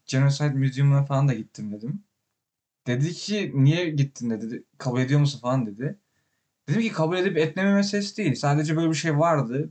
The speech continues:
Biz de oraya gitmiştik. Yani görmek için gittim." dedim. "Ama gittiğim oraya genocide'ı kabul ettiğim anlamına gelmez." dedim. "Ama hani şey, sizin görüşlerinize saygı duyuyorum.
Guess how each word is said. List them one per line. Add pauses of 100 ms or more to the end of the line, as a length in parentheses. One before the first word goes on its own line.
Biz
de
oraya
gitmiştik. (840)
Yani (200)
görmek
için
gittim."
dedim.
"Ama
gittiğim
oraya (520)
genocide'ı
kabul
ettiğim
anlamına
gelmez."
dedim.
"Ama
hani (1120)
şey,
sizin
görüşlerinize
saygı
duyuyorum.